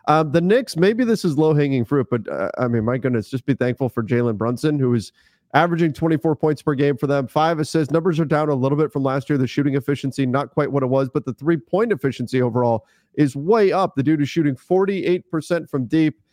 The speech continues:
Uh, there were question marks when he came over from Dallas last year. Can Jalen Brunson be that guy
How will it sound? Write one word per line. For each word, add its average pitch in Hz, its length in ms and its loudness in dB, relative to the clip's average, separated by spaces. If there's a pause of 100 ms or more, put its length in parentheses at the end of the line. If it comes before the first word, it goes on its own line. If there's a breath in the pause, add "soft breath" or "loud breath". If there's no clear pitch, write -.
(440)
Uh, 131 320 2
there 139 260 0
were 240 120 -4
question 247 340 0
marks 170 300 -2
when 143 100 0
he 170 80 0
came 170 220 -2
over 160 180 -2
from 143 160 -6
Dallas 151 440 0
last 143 320 -2
year. 151 200 2
Can 147 360 -2
Jalen 143 300 0
Brunson 135 360 -2
be 139 220 2
that 127 440 -4
guy 135 500 0